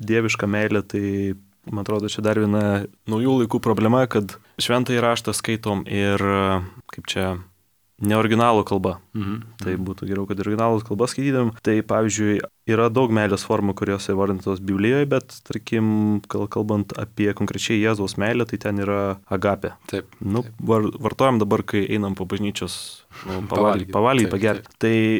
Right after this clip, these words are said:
Speaker 1: žodžiu, agapė yra tokia dieviškos meilės forma, kadangi, pavyzdžiui, įsivaizduojam, kad, nu, Dievas jau yra pats kiečiausias ir jam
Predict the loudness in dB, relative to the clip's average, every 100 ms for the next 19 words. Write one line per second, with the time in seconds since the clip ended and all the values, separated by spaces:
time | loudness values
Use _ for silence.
0 | -2 -2 0 0 0 0 0 0 0 2
1 | 2 2 0 -2 -4 0 0 -2 -4 -2
2 | 0 2 2 0 -2 0 0 0 2 2
3 | 2 2 2 2 -2 0 4 4 4 0
4 | -4 0 0 4 4 4 4 0 -2 0
5 | -2 -2 -2 0 2 0 -4 -2 -2 -2
6 | -6